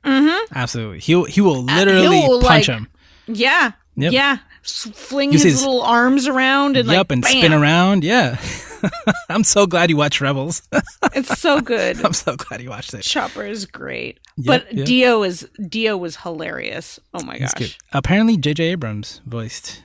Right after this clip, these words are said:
Speaker 2: Dio.
Speaker 1: Huh.
Speaker 2: And
Speaker 1: Interesting.
Speaker 2: when, when she leaves the shuttle, she's like, "You three stay there." I was like, "Three?" The first time I was like, "Three?" And then the second time I was like, "Oh yeah, wait a minute, three? What three?"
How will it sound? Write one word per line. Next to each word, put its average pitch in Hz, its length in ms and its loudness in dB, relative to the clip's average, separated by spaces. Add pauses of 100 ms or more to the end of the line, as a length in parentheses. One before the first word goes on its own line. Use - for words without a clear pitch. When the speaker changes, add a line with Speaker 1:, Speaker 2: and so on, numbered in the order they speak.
(100)
Speaker 2:
Dio. 107 340 -10 (400)
Speaker 1:
Huh. 453 260 -2 (600)
Speaker 2:
And 440 60 -12
Speaker 1:
Interesting. 370 560 -6
Speaker 2:
when, 160 400 0
when 139 220 -2
she 165 180 -4
leaves 160 280 -4
the 135 80 -6
shuttle, 139 220 -2
she's 135 80 -4
like, 131 140 -4
"You 175 80 2
three 185 240 -2
stay 156 220 -2
there." 151 320 -4
I - 80 -14
was - 100 -14
like, - 180 -18
"Three?" 135 720 -4 (960)
The 147 80 0
first 196 240 2
time 151 120 2
I 143 40 2
was 127 80 0
like, 120 140 -8
"Three?" 196 580 2
And 156 160 4
then 165 180 4
the 175 140 2
second 190 300 2
time 156 100 2
I 143 40 2
was 135 80 0
like, 131 200 -8
"Oh 190 80 -4
yeah, 226 240 2
wait 185 160 0
a 156 40 0
minute, 123 120 -4
three? 247 300 -2
What 190 220 -4
three?" - 100 -8